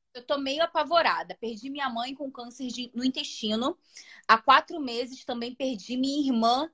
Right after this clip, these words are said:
também com câncer no intestino. Em janeiro fiz a colonoscopia e foi retirado um pó-, um pólipo céssio. Conclusão: microscópica,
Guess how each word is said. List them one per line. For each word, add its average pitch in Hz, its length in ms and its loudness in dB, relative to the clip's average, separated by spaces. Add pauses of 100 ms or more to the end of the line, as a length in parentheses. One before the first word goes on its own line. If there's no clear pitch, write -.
(140)
também 277 500 2
com 311 180 -2
câncer 254 380 -6
no 233 80 -4
intestino. 226 760 -4 (360)
Em 254 140 6
janeiro 254 480 4
fiz 254 180 -4
a 254 80 2
colonoscopia 240 1040 0
e 247 80 -6
foi 240 200 2
retirado 220 680 2
um 262 140 -10
pó-, 214 460 2 (300)
um 254 120 -12
pólipo 214 680 -2
céssio. - 680 -2 (1120)
Conclusão: 285 680 4
microscópica, 269 1500 2